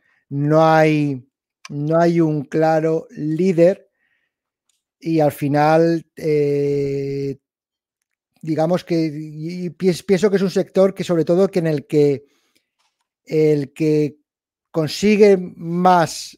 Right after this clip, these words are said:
eh, desarrollo, eh, rápido es el que se va a ir llevando, eh, los, el, el mercado. Como vemos, le-, el, el,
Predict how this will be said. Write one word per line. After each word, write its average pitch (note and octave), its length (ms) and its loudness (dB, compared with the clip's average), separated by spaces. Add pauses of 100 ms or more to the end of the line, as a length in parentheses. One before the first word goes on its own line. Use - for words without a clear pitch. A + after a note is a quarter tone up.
(120)
eh, D3 800 -4
desarrollo, D3+ 1000 -2 (180)
eh, C#3+ 160 -10
rápido F3+ 680 -2 (340)
es D3+ 160 -8
el E3 100 -4
que D3+ 120 -6
se D3+ 160 -4
va D3 80 -2
a D3 60 0
ir D3 120 -2
llevando, C#3 840 -2 (480)
eh, C3+ 1200 -6 (480)
los, C#3 460 -8
el, D3+ 180 -16
el D3 400 -8
mercado. C3+ 640 0 (460)
Como C#3+ 340 -2
vemos, F3+ 500 2
le-, E3 180 -4
el, D#3+ 340 -6 (160)
el, D#3 160 -8